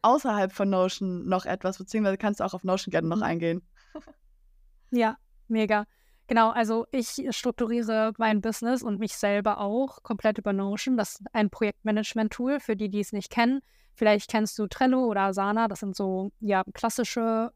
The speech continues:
Speaker 2: Projektmanagement-Tools, mit denen du vielleicht auch arbeitest. Und ich arbeite halt eben mit Notion
Speaker 1: Ja, ja.
Speaker 2: und liebe es darüber, mich zu strukturieren, weil ich eben dort alles an einem Ort habe,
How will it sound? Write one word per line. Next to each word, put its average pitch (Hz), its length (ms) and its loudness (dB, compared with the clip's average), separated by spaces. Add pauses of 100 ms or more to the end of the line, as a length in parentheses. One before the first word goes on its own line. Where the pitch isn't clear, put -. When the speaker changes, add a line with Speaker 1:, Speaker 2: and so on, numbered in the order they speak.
(100)
Speaker 2:
Projektmanagement-Tools, 226 880 0
mit 202 100 -4
denen 190 100 0
du 220 100 -2
vielleicht 208 260 0
auch 190 80 -6
arbeitest. 220 500 0
Und 202 100 -6
ich 208 120 -4
arbeite 202 260 0
halt 202 120 -2
eben 247 120 4
mit 226 100 0
Notion 190 380 -4
Speaker 1:
Ja, 214 100 -4
ja. 208 300 -6
Speaker 2:
und 220 100 -2
liebe 208 180 4
es 185 100 0
darüber, 196 460 2
mich 208 140 -4
zu - 120 -2
strukturieren, 220 500 0
weil 196 120 4
ich 196 100 -6
eben 196 160 -2
dort 202 220 -2
alles 233 200 2
an 214 80 0
einem 220 140 -4
Ort 202 240 -4
habe, 214 380 0